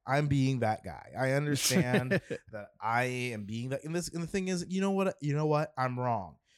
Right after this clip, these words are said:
Speaker 1: The movie's made so much money. The
Speaker 2: Yes, it
Speaker 1: movie's,
Speaker 2: has.
Speaker 1: the movie's gonna definitely get a sequel, and for anybody who thinks that, uh, Marvel or Sony's gonna sell the Marvel or the rights off to Marvel
Speaker 2: They will
Speaker 1: proper,
Speaker 2: never,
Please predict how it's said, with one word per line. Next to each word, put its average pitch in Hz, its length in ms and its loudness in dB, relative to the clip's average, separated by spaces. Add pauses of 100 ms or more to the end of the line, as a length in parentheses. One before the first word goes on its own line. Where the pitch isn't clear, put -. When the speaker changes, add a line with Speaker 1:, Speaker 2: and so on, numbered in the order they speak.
(140)
Speaker 1:
The 127 80 -6
movie's 131 400 0
made 123 240 -2
so 131 320 0
much 123 280 2
money. - 380 -8
The - 20 8
Speaker 2:
Yes, 147 120 4
it 156 60 8
Speaker 1:
movie's, 113 300 6
Speaker 2:
has. - 40 -20 (180)
Speaker 1:
the 127 60 -2
movie's 139 360 4
gonna 131 200 2
definitely 127 420 4
get 123 140 6
a 123 60 6
sequel, 110 600 4 (240)
and 110 320 0
for 87 160 -2
anybody 135 440 4
who 127 160 6
thinks 117 440 -2
that, 107 500 2 (380)
uh, 101 760 2 (260)
Marvel 110 600 0
or 120 100 0
Sony's 113 440 -2
gonna 110 200 0
sell 107 260 2
the 107 100 -2
Marvel 104 420 -2
or 107 180 -4
the 101 100 -4
rights 107 300 -4
off 107 220 -2
to 110 80 -4
Marvel 104 640 -4
Speaker 2:
They 117 100 2
will 110 60 2
Speaker 1:
proper, 113 300 4
Speaker 2:
never, 98 300 2